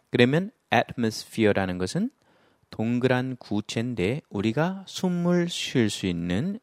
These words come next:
영혼이 있는 곳이란 뜻에서 atmosphere,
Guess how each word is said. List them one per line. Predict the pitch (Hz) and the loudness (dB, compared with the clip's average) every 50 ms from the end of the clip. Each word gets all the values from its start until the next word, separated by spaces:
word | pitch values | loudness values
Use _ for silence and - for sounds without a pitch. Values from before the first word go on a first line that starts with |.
| _ - - | _ -4 0
영혼이 | 101 95 95 101 104 107 110 113 117 117 120 | 4 6 6 6 4 2 -2 -2 -2 -2 -2
있는 | 113 98 87 87 92 117 190 240 302 _ _ _ _ _ - | -4 -4 -4 -4 -4 -2 -2 -4 -4 _ _ _ _ _ -10
곳이란 | - - - 87 85 _ - 87 95 92 87 85 | -2 0 0 0 0 _ -6 -8 -6 -4 -4 -4
뜻에서 | - - 82 - 92 85 - - 156 175 185 _ _ _ _ _ _ - | -4 -6 -6 -6 -6 -6 -2 0 0 0 0 _ _ _ _ _ _ -2
atmosphere, | 107 101 - - 110 98 92 - - - - 90 82 80 78 | -2 -2 -2 -4 -4 -4 -4 -6 -8 -6 -2 0 0 0 -2